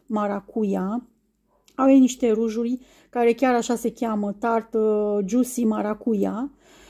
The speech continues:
Uh, mă duce cu gândul la acele produse. Ce pot să vă spun este că miroase foarte bine, se simte foarte bine pe buze, nu mi se pare lipicios,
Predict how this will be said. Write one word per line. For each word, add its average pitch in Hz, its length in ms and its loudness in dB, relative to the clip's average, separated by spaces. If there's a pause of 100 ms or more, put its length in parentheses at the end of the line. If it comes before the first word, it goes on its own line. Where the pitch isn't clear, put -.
(260)
Uh, 254 220 2
mă 269 120 6
duce 285 220 2
cu 285 100 -2
gândul 254 260 2
la 233 120 0
acele 220 340 0
produse. 196 640 -6 (140)
Ce 359 140 -2
pot 339 140 -2
să 330 100 -4
vă 254 140 -2
spun 277 300 0
este 277 340 -2
că 240 340 -4 (3250)
miroase 269 440 2
foarte 277 360 -2
bine, 208 540 -6 (840)
se - 160 -6
simte 285 300 4
foarte 285 360 -2
bine 240 300 -4
pe 233 120 -4
buze, 202 680 -8 (1300)
nu 277 200 4
mi 339 100 4
se 330 160 -2
pare 277 240 -2
lipicios, 233 680 -4